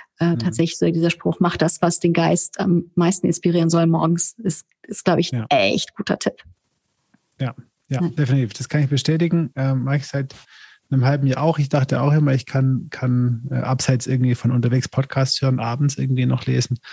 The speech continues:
Speaker 2: Das funktioniert inzwischen bei mir auch mit Kindern gar nicht mehr, äh, ähm,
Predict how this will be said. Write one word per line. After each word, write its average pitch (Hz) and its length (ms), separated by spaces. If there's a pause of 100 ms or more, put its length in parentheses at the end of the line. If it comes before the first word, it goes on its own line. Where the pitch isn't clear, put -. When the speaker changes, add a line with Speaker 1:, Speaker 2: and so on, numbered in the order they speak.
(420)
Speaker 2:
Das - 180
funktioniert 123 500
inzwischen 120 400
bei 120 140
mir 120 200
auch 110 120
mit 113 140
Kindern 120 300
gar 113 220
nicht 135 240
mehr, 123 340 (120)
äh, 123 260 (720)
ähm, 117 460